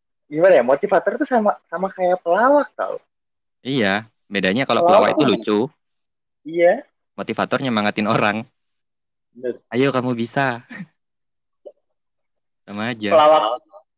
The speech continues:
Speaker 1: pelawak tuh bikin orang ketawa tapi nggak ada yang bikin mereka ketawa gitu.
Speaker 2: Iya, iya benar.
Speaker 1: Makanya kebanyakan mereka stres. Kalau tahu ini sih, Dono Kasino Indro,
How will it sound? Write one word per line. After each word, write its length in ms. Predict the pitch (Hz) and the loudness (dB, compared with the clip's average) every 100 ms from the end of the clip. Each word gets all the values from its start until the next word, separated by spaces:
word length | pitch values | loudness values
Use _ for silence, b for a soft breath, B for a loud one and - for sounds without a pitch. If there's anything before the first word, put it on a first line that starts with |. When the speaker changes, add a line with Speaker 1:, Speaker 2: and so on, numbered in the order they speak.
| _ | _
Speaker 1:
pelawak 340 | 170 165 165 165 | 2 4 4 2
tuh 160 | 202 | 0
bikin 240 | 170 165 143 | 0 -2 2
orang 240 | 143 151 | 4 2
ketawa 360 | 151 147 151 180 | 0 2 4 4
tapi 280 | 180 196 | 2 0
nggak 160 | 180 135 | 2 4
ada 120 | 135 | 4
yang 140 | 143 139 | 2 -2
bikin 240 | 139 147 | -8 -4
mereka 240 | 143 143 143 | -2 -2 -4
ketawa 440 | - 139 165 139 | -4 0 2 0
gitu. 120 | 117 _ _ _ _ _ _ _ 110 | -4 _ _ _ _ _ _ _ -6
Speaker 2:
Iya, 300 | 101 92 98 _ | -4 -4 -8 _
iya 160 | 107 98 | -2 0
benar. 260 | 95 92 - _ _ _ _ _ _ _ _ _ _ _ _ _ _ _ _ | 0 -2 -6 _ _ _ _ _ _ _ _ _ _ _ _ _ _ _ _
Speaker 1:
Makanya 340 | - 123 147 180 | -6 2 4 4
kebanyakan 480 | 156 135 135 139 170 | 2 2 4 2 0
mereka 220 | 156 156 - _ | 0 0 -2 _
stres. 340 | _ 156 156 - _ _ _ _ _ _ | _ -2 -2 -4 _ _ _ _ _ _
Kalau 260 | 147 147 | 4 4
tahu 560 | 147 147 147 143 143 143 | 6 6 6 4 2 2
ini 160 | 151 | -2
sih, 180 | 220 262 | -6 -10
Dono 300 | 175 135 143 | -2 0 2
Kasino 360 | 143 147 151 147 | 2 0 0 -2
Indro, 460 | 151 156 180 240 | -2 0 2 2